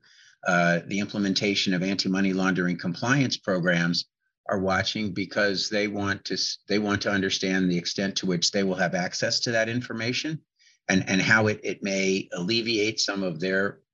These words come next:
their burdens with respect to determining beneficial ownership of,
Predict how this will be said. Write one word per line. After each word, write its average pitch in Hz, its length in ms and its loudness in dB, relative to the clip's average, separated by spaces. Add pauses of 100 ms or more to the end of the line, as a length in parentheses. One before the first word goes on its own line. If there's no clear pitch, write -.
(280)
their 110 140 2
burdens 101 500 -2
with 95 200 -6
respect 95 440 0
to 98 60 -4
determining 98 640 2
beneficial 95 600 0
ownership 110 540 0 (480)
of, 98 280 2